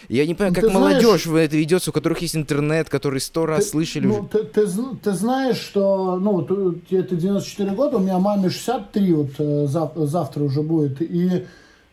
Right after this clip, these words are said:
Speaker 2: э, шестьдесят, шестьдесят четыре, и она достаточно развитый человек, она много где была за границей, то есть, ну, такая достаточно современная.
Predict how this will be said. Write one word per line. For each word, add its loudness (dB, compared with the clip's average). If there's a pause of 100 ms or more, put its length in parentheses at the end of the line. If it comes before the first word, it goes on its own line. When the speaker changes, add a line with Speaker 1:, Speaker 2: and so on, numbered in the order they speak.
Speaker 2:
э, -2
шестьдесят, -4 (520)
шестьдесят -4
четыре, 0
и 2
она 0
достаточно -4
развитый -2
человек, -2 (200)
она 0
много 2
где 0
была 0
за -2
границей, 0
то -4
есть, -2
ну, -4
такая 0
достаточно -4
современная. 0